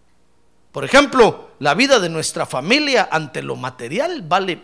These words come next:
vale más. La vida de nuestra familia vale más que cualquier cosa material, hermano. Cualquiera de su familia puede cometer un error, pero vale más que cualquier cosa que eche a perder.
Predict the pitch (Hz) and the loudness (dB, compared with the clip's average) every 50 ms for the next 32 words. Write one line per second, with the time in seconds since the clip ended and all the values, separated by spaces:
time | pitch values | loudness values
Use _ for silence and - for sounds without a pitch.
0 | - 131 135 165 196 170 156 135 127 135 170 269 269 240 - - - - - - | -12 -6 -4 -4 -4 -4 -6 -10 -10 -8 -4 -4 -4 -4 -4 -4 -4 -4 -4 -4
1 | - - - - - - - _ _ _ _ _ _ _ _ _ _ _ _ _ | -6 -6 -8 -10 -12 -14 -18 _ _ _ _ _ _ _ _ _ _ _ _ _
2 | - 147 147 151 156 202 294 339 320 247 180 170 156 147 - 165 135 - 147 143 | -12 -4 -4 -2 -2 -2 -4 -4 -4 -4 -4 -4 -8 -8 -8 -8 -8 -6 -6 -6
3 | 180 269 381 427 370 247 180 196 220 220 196 170 165 190 294 381 403 - - - | -4 -4 -4 -2 -2 0 2 2 0 0 -2 -4 -4 -2 0 0 0 -2 -4 -4
4 | - 175 - - 147 143 - 233 214 247 262 214 214 180 160 151 - 151 147 160 | -8 -8 -6 -6 -6 -6 -8 -10 -8 -8 -6 -6 -6 -6 -6 -8 -6 -6 -6 -6
5 | 240 330 427 453 453 392 - 151 139 117 104 90 73 64 62 _ _ _ _ _ | -6 -8 -8 -8 -10 -12 -14 -16 -18 -18 -18 -20 -20 -20 -20 _ _ _ _ _
6 | _ _ _ _ _ _ _ _ _ _ _ _ _ _ _ _ _ _ _ _ | _ _ _ _ _ _ _ _ _ _ _ _ _ _ _ _ _ _ _ _
7 | _ _ _ _ _ _ _ _ _ _ _ _ _ _ _ _ _ _ _ _ | _ _ _ _ _ _ _ _ _ _ _ _ _ _ _ _ _ _ _ _
8 | _ _ _ _ _ _ _ _ _ _ _ _ _ _ _ _ _ _ _ - | _ _ _ _ _ _ _ _ _ _ _ _ _ _ _ _ _ _ _ -14
9 | 151 151 - - 233 269 294 269 233 185 156 156 147 - - 147 147 156 160 214 | -14 -12 -6 -2 2 4 4 6 4 4 2 -2 -6 -6 -6 -4 -4 -2 -2 0
10 | 277 294 285 247 - 240 233 226 - - 175 160 151 - 196 202 208 208 185 165 | 0 0 -2 -2 0 0 0 0 0 -4 -8 -8 -6 -4 -2 -2 -2 -2 -2 -2
11 | 147 147 185 269 320 311 240 - - - - _ _ _ _ _ _ _ _ _ | -2 2 4 6 6 4 2 -2 -6 -14 -20 _ _ _ _ _ _ _ _ _
12 | _ _ _ - 165 160 151 156 - - _ _ 147 160 208 233 226 196 151 160 | _ _ _ -10 -10 -8 -8 -10 -12 -16 _ _ -2 0 0 0 0 -2 -4 -4
13 | 190 254 302 311 - - - - - 151 - - 147 131 - - 220 220 - - | -4 -4 -4 -6 -8 -10 -10 -10 -14 -12 -8 -8 -8 -8 -8 -8 -10 -10 -8 -8
14 | 247 262 - 214 - - 220 - - 208 - - 156 135 139 151 262 370 466 | -10 -8 -8 -10 -10 -12 -10 -8 -10 -10 -8 -10 -12 -10 -8 -6 -6 -6 -6